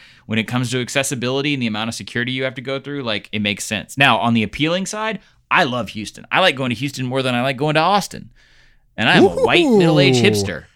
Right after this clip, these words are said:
Speaker 1: Like, I really like Houston. Now, a lot of people out there, like, there's a Houston-Dallas thing,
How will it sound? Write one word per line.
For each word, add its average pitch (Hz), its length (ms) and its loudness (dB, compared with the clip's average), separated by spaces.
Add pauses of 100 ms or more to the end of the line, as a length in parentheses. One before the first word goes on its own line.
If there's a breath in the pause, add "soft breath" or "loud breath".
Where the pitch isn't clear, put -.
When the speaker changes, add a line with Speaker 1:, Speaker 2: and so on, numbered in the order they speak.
(120)
Speaker 1:
Like, 110 360 0 (1120 soft breath)
I 160 120 4
really 170 380 4
like 147 180 2
Houston. 95 420 -4
Now, 117 260 0
a 117 40 -2
lot 135 180 2
of 143 80 -2
people 156 240 0
out 131 180 0
there, 135 200 0
like, 110 180 -4
there's 107 160 -4
a - 20 -12
Houston-Dallas 123 720 -6
thing, 156 340 -12